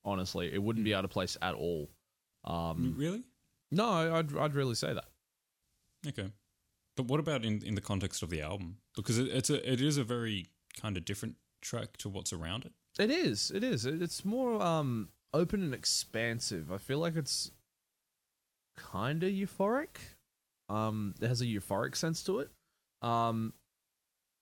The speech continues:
Speaker 1: but yeah, it, it, it definitely stands out as probably one of the most, uh, dynamic sounding tracks on the album to, compared to everything else,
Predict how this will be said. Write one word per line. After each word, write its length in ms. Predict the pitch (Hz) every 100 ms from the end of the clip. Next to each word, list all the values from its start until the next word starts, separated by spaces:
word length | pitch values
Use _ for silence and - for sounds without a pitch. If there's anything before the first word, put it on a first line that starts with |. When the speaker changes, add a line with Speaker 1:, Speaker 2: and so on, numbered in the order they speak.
| _ _ _ _ _ _
Speaker 1:
but 240 | 123 135 120
yeah, 280 | 127 147 131
it, 240 | 92 123
it, 220 | 117 117
it 200 | 135 -
definitely 320 | 135 139 180 143
stands 360 | - 104 101
out 120 | 104
as 100 | 95
probably 240 | - 101 98
one 160 | 95
of 60 | 98
the 100 | 92 87 _ _ _ _ _ _ _ _ _
most, 580 | 113 107 104 - - - - _ _ _ _ _ _ _ _ _ _ _ _
uh, 460 | 117 107 104 95 92 90
dynamic 720 | 123 120 110 82 95 135 156
sounding 400 | - 165 170 175 170
tracks 400 | - 180 180 196
on 80 |
the 100 | 180
album 400 | 175 185 220 254 185
to, 80 | 127
compared 420 | - 131 139 139
to 80 | 165
everything 380 | 135 127 110 95
else, 420 | 80 - -